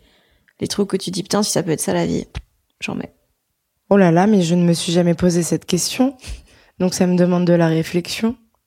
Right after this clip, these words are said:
Speaker 2: Écoute, moi j'ai été conditionnée à Dirty Dancing.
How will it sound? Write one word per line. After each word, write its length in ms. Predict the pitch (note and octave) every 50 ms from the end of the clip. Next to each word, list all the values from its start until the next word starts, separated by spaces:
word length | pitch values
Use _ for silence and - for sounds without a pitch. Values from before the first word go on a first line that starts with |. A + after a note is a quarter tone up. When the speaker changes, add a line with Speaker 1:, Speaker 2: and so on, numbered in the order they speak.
| _ _ _ - _ _ _ _ _ _ -
Speaker 2:
Écoute, 320 | - F3 - - G#3 - -
moi 180 | G#3+ G3+ G#3
j'ai 200 | G#3+ G3 F3+ G3 F#3
été 160 | F3+ - F#3+
conditionnée 580 | - F#3+ F#3+ G3 F#3+ F#3+ F3 - G3+ F#3+ F#3+ G3
à 80 | F#3+ F3+
Dirty 300 | F3 F3 E3+ - - F3
Dancing. 640 | E3+ F3 F3 F3 - - B3+ C4+ C4+ A#3+ G3 E3+